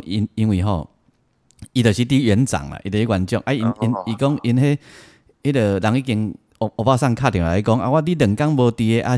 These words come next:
Speaker 1: 阮谁啊要创啥，谁要创啥，你拢无伫的，安尼啦，吼，
Speaker 2: 嗯。
Speaker 1: 什么卡落掉啦，啥的啦，吼。
Speaker 2: 嗯。
Speaker 1: 我就注意到一个代志，因为，呃，这，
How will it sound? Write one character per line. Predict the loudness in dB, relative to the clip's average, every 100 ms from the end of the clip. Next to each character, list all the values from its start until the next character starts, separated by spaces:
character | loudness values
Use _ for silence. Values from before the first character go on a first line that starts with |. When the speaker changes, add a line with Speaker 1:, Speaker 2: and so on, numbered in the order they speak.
| -2
Speaker 1:
阮 | 0 0
谁 | 0 0
啊 | 0 0
要 | 0
创 | 0 2
啥， | 0
谁 | 0 0
要 | 0
创 | 0 0
啥， | 0 -2
你 | -2
拢 | -2 0
无 | 0 0
伫 | -2 -2 -2
的， |
安 | 0
尼 | 0
啦， | 0 0
吼， | -4
Speaker 2:
嗯。 | -2
Speaker 1:
什 | 0
么 | 0
卡 | -2 0
落 | 2 2 2
掉 | 0 -2
啦， | -4 -4
啥 | -4 -2
的 | -4
啦， | -6 -6
吼。 | -6 -8 -12 -12
Speaker 2:
嗯。 | -10 -10 -4
Speaker 1:
我 | 2
就 | 2
注 | 4 2
意 | 2
到 | 0
一 |
个 | 0 -2
代 | -2 -4
志， | -4 -10 -10 -4
因 | -2 -2
为， | -6
呃， | -6
这， | -2 -2